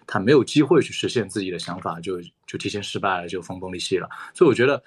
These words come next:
对于X two M来说的话，一个好的团队应该它是以产品为主导的，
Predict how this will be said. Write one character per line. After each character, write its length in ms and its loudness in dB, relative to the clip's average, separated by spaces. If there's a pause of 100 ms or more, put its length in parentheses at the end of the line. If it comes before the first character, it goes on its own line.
(180)
对 140 4
于 60 6
X 200 -2
two 160 -2
M 120 -2
来 140 -8
说 220 -8
的 60 -8
话， 360 -10
一 120 -10
个 320 -6
好 240 -4
的 80 6
团 180 -4
队 160 -2
应 80 -10
该 180 -4
它 140 -10
是 200 -4
以 160 -10 (180)
产 180 2
品 100 0
为 100 -4
主 120 -4
导 200 0
的， 80 -18